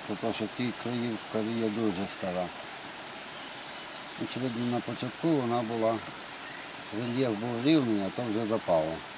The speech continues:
Ну, від старості, то що вже пройшло багато років. Тако, в таких Криївках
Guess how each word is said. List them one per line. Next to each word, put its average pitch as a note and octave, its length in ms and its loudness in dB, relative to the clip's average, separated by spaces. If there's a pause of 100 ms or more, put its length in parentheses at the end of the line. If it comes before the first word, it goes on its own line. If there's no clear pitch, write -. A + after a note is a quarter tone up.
(880)
Ну, G3 80 0
від D#3+ 180 6
старості, B2+ 600 6 (120)
то G2+ 100 0
що - 160 -4
вже F#2 180 0
пройшло G2 400 -2 (100)
багато F2+ 360 0 (120)
років. E2 280 -6 (2250)
Тако, E3 400 4 (480)
в - 40 -4
таких D3+ 300 2 (120)
Криївках C#3+ 480 4